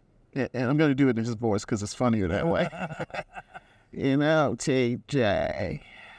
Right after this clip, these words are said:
you're gonna have to come here and teach till you get tired of teaching." <laughs> And I said, "Bill, thank you. I don't know if I deserve that much graciousness, but thank you." He goes,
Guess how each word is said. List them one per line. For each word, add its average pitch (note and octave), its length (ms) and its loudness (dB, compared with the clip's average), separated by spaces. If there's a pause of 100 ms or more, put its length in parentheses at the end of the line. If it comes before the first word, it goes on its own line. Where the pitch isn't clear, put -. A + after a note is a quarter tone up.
(320)
you're F#3 360 2
gonna A#2+ 320 0
have A#2+ 340 0
to F#2+ 100 -6
come G2+ 320 0
here F#2+ 260 -2
and D#2+ 200 -6
teach - 360 -2
till G#2 200 0
you A2 300 0
get F2+ 280 -4
tired - 380 -2
of - 120 -8
teaching." - 420 -2 (640)
<laughs> - 340 -6 (500)
And F#3 140 6
I F#3+ 120 8
said, F3 340 2 (560)
"Bill, C#3 240 6
thank D3 340 0
you. A#2+ 140 4
I B2+ 80 4
don't C3+ 160 0
know C3 120 2
if B2+ 140 -4
I A#2 220 2
deserve A#2 460 0
that A2 200 0
much A2+ 320 -4 (160)
graciousness, A2+ 600 -2
but G2 180 -4
thank A#2 220 2
you." B2 80 2
He B2 60 0
goes, G#2 220 0